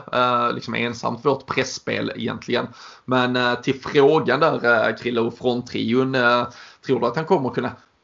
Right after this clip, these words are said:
peta någon i den framöver? Eller är hans plats, eh, fortfarande kvar till när vi då omformerar som igår, eh, när vi helt enkelt öppnar upp en plats till,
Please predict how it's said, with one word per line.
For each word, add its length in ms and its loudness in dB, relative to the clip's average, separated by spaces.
peta 460 2
någon 300 -2
i 220 2
den 300 -2
framöver? 600 0
Eller 220 0
är 80 -2
hans 200 -4
plats, 340 -4
eh, 520 0
fortfarande 460 -4
kvar 260 2
till 320 0
när 220 2
vi 80 0
då 300 0
omformerar 920 2
som 240 -6
igår, 380 0
eh, 420 0
när 140 -2
vi 80 -2
helt 200 -2
enkelt 180 -6
öppnar 220 -2
upp 160 -2
en 80 -4
plats 320 -10
till, 340 0